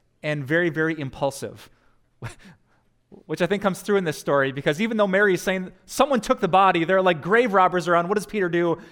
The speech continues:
He runs with barreling steps straight into the tomb, 'cause he doesn't care. He's gonna fight anyone who mess with his Jesus. Uh, that's Peter. And then there's John, uh, the other disciple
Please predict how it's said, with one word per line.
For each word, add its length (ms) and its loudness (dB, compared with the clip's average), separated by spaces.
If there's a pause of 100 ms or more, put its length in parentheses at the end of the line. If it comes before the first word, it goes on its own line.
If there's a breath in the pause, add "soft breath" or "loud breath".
(180 loud breath)
He 120 -2
runs 380 2
with 180 0
barreling 380 4
steps 360 0
straight 380 2
into 200 2
the 100 2
tomb, 300 2
'cause 160 0
he 60 -2
doesn't 240 0
care. 420 4 (220 loud breath)
He's 120 -6
gonna 140 4
fight 260 2
anyone 340 2
who 80 -4
mess 260 -2
with 100 -8
his 160 -8
Jesus. 480 -10 (440 soft breath)
Uh, 120 -2
that's 160 -6
Peter. 320 -10 (1500 soft breath)
And 180 -6
then 80 0
there's 160 0
John, 340 0 (1000)
uh, 100 -12
the 160 -8
other 180 -6
disciple 640 -8